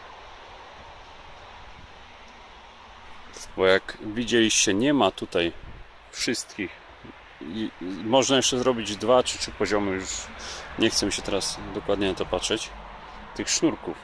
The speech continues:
nie? Żeby by-, to było bardziej stabilne. Oczywiście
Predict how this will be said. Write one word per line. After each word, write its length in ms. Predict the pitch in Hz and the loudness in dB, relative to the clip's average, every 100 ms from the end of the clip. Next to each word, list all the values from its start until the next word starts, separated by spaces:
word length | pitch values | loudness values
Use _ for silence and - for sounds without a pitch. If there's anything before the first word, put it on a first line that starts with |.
| 104 | -4
nie? 140 | 92 - - - | -2 -4 -6 -6
Żeby 240 | 95 92 92 | -4 -4 -2
by-, 300 | 101 95 92 - - - - - - - | 0 0 -2 -10 -20 -20 -20 -20 -18 -8
to 80 | 107 | -2
było 220 | 107 98 | 0 4
bardziej 320 | 104 92 90 - | 2 2 -4 -4
stabilne. 520 | - 113 92 78 - - | -4 -2 -2 -4 -6 -8
Oczywiście 520 | - 147 143 - 120 | -6 -4 -2 -4 -4